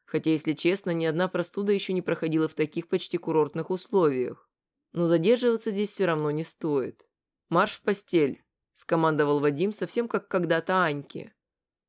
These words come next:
Вот на эту блондинку и нужно смотреть тоже как на младшую сестру,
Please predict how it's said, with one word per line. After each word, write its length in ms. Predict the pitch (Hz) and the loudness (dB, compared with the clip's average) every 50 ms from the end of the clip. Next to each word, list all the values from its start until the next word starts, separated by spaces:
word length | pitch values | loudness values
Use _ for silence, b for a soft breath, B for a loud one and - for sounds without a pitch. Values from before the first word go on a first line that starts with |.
| _ | _
Вот 180 | - 151 156 151 | -2 -2 0 2
на 60 | 160 | 2
эту 200 | 160 151 - 165 | 2 4 2 0
блондинку 640 | 147 139 156 147 151 139 156 202 233 240 - - 254 | 2 4 4 2 2 2 0 0 0 -2 -4 -4 -2
и 60 | 269 | 2
нужно 320 | 254 233 220 196 196 202 | 2 2 2 2 0 -2
смотреть 500 | 190 - 185 175 170 - 175 180 170 - | 0 0 -4 -4 0 2 0 0 0 0
тоже 280 | - 170 175 165 180 - | 0 0 2 2 0 -2
как 160 | - 170 175 | -2 -2 -2
на 100 | 170 156 | -2 0
младшую 400 | 151 147 143 143 135 - 156 156 | 2 2 2 2 0 -2 -4 -4
сестру, 580 | 151 - 190 180 - - - 156 143 127 - | -2 -2 -4 -4 -4 -6 -4 -4 -4 -4 -4